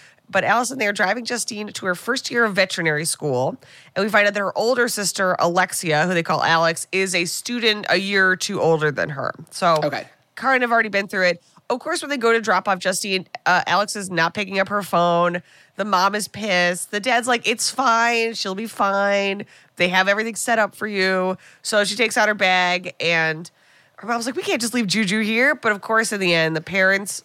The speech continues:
Speaker 1: let her go, and we see Justine enter a new chapter of her life, walking with her luggage into the dorm.
Speaker 2: Okay.
Speaker 1: And that night, she's asleep. You know, it's basically, like, laid out, like,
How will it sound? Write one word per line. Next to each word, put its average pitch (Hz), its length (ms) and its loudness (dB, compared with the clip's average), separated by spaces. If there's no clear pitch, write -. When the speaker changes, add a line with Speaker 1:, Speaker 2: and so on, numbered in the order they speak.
Speaker 1:
let 165 180 0
her 185 80 -2
go, 214 460 2
and 175 200 -2
we 180 60 -2
see 196 160 -6
Justine 170 680 0
enter 302 280 2
a - 20 0
new 254 140 0
chapter 185 340 0
of 165 60 -2
her 170 100 0
life, 175 320 2
walking 196 340 0
with 180 120 -4
her 170 120 -2
luggage 156 480 -2
into 156 540 -4
the 156 140 -2
dorm. 131 580 -2
Speaker 2:
Okay. 151 160 -4
Speaker 1:
And 175 280 0
that 262 240 2
night, 220 300 0
she's 214 160 -6
asleep. 196 380 -2
You 247 60 -4
know, 202 140 4
it's 180 180 -4
basically, 277 300 -4
like, 208 180 -4
laid 196 240 -2
out, 175 160 4
like, 170 180 0